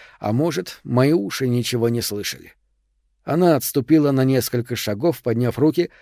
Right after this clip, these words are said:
и выставив ладони мне навстречу. Трусики так и остались у неё на лодыжке. Ужас на её лице был неописуем. Я медленно двигался на неё,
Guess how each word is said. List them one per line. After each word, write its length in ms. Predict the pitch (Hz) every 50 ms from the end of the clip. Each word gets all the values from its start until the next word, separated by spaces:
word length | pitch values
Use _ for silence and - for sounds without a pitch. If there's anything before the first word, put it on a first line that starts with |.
| - _ _ _ _
и 100 | - 113
выставив 520 | 123 170 175 - - - 143 143 143 -
ладони 440 | 127 131 131 123 147 165 156 151 147
мне 260 | 139 135 135 135 135
навстречу. 680 | 131 131 123 - - - 131 123 110 104 - - - - _ _ _ _ _ _ _ _ _ _ _ _
Трусики 480 | - 180 214 175 - 147 143 131 147 135
так 200 | 131 143 135 -
и 40 | 143
остались 560 | 139 127 - - - - 151 131 120 - -
у 40 | 123
неё 260 | 120 120 123 131 123
на 120 | 123 123
лодыжке. 540 | 123 123 120 113 127 120 - - - 123 - _ _ _ _ _ _ _ _ _ _ _ _ _
Ужас 400 | - 175 156 123 123 113 - -
на 140 | 113 123 127
её 160 | 127 127 120
лице 360 | 120 127 120 - - 160 139
был 220 | 117 135 139 135
неописуем. 960 | 135 139 143 143 143 135 - - 143 131 - - 165 156 139 127 107 92 87 - _ _ _ _ _ _ _ _ _ _ _ _ _
Я 240 | - 107 113 117 117
медленно 420 | 127 156 160 143 135 135 135 131
двигался 460 | 113 131 175 165 143 143 131 - -
на 80 | 120 117
неё, 320 | 117 120 120 123 117 110